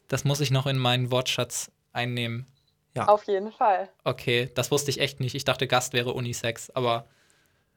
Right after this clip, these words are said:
Speaker 2: Hm. Hätte sein
Speaker 3: Nee,
Speaker 2: können.
Speaker 3: also ich glaub, mittlerweile hat sich das etabliert und es heißt Gästin.
Speaker 2: Ja.
Speaker 1: Okay.
Speaker 3: Aber ich freue mich auf jeden Fall, dass ich hier eure erste Gästin sein durfte und ich fand's auf jeden Fall sehr nett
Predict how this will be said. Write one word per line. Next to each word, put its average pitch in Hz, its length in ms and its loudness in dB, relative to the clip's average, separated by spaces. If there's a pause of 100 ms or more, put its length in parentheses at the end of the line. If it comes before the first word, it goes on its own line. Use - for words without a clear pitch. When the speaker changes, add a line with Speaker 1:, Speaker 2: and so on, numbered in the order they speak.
(180)
Speaker 2:
Hm. 104 180 0 (680)
Hätte 107 220 0
sein 113 180 2
Speaker 3:
Nee, 269 120 0
Speaker 2:
können. - 120 -4
Speaker 3:
also 196 200 -4
ich - 80 -12
glaub, 226 180 4
mittlerweile 247 520 4
hat 240 120 -4
sich 220 120 -8
das 214 180 -8
etabliert 196 500 -6
und 190 120 -10
es 190 140 -12
heißt 190 160 -8 (200)
Gästin. 175 580 -8 (320)
Speaker 2:
Ja. 139 120 4
Speaker 1:
Okay. - 260 2
Speaker 3:
Aber 208 160 8
ich 220 60 -2
freue 247 180 6
mich 269 120 -6
auf - 100 -12
jeden 254 160 2
Fall, 226 220 4
dass 233 180 -4
ich 233 100 -14
hier 226 120 0
eure 214 200 0
erste 214 260 -4
Gästin 214 340 -6
sein 262 200 2
durfte 254 400 -2 (460)
und 214 140 -6
ich 214 100 -14
fand's 220 180 -6
auf 196 120 -6
jeden 208 160 -8
Fall 196 300 -2
sehr 175 200 -4
nett 185 240 -10